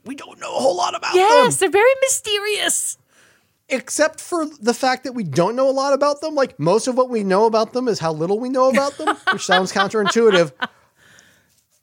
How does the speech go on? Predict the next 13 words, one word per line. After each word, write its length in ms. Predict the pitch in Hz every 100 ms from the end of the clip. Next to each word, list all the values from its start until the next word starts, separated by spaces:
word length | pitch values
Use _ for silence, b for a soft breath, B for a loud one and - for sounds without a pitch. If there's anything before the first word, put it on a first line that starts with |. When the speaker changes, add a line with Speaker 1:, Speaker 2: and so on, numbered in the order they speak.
| _ _ _
Speaker 1:
But 320 | 226 247 262 _
there's 220 | 214 233 233
this 160 | 240
great 240 | - 247 294
quote 280 | 180 127
Speaker 2:
Mm. 320 | 220 202 180 214
Speaker 1:
in 300 | 202 196 185
Letter 300 | 170 202 196
two 220 | - 190
eleven 440 | 147 123 104 90
that 100 | 123
I 200 | 131 139
Speaker 2:
Ooh. 40 | 175